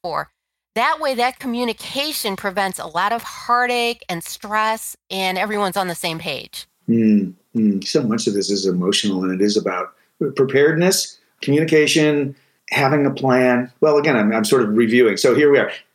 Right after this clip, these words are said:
Speaker 2: Number one is get organized and have a positive mindset.
Speaker 1: Number two, have a backup plan.
Speaker 2: And number three is communicate.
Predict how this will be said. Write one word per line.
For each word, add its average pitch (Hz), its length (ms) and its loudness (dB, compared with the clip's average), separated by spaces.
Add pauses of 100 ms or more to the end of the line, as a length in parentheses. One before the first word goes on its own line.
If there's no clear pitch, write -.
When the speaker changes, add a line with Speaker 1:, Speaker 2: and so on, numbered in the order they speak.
Speaker 2:
Number 143 260 2
one 135 160 4
is 104 180 0
get 139 220 4
organized 113 600 2
and 101 100 0
have 101 100 0
a 95 60 -6
positive 107 420 0
mindset. 90 560 -4 (640)
Speaker 1:
Number 196 160 -4
two, 220 280 -6
have 196 240 -4
a 240 60 -6
backup 160 400 -6 (120)
plan. 165 420 -6 (240)
Speaker 2:
And - 80 -8
number 156 180 -6
three 95 300 -4
is 78 140 -4
communicate. 95 1120 -4